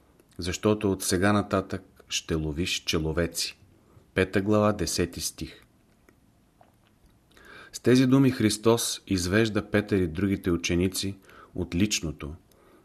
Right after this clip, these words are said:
и ги насочва към общочовешкото. С това той му казва: „Докато гледаш само своята греховност,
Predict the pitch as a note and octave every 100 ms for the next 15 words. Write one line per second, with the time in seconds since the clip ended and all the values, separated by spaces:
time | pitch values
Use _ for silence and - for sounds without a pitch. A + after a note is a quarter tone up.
0 | _ G#2 F#2+ F2+ - A2+ A2+ G2 F#2 F2+
1 | E2+ - F#2 F2 - F2 - F2+ G2 -
2 | - - - _ _ _ _ _ _ _
3 | _ _ _ _ _ - - F#2+ G#2 G#2+
4 | G#2 G2 F#2 - F#2 D#2 C2 C2 _ _
5 | _ _ _ _ _ _ _ _ _ _
6 | - E2+ F2+ E2 F2 E2 G#2+ G2 E2+ -
7 | - _ _ _ _ _ _ - - G2
8 | F2+ - F#2+ G#2 G#2 F2 D#2 D#2+ - F#2+
9 | E2+ D2 - - -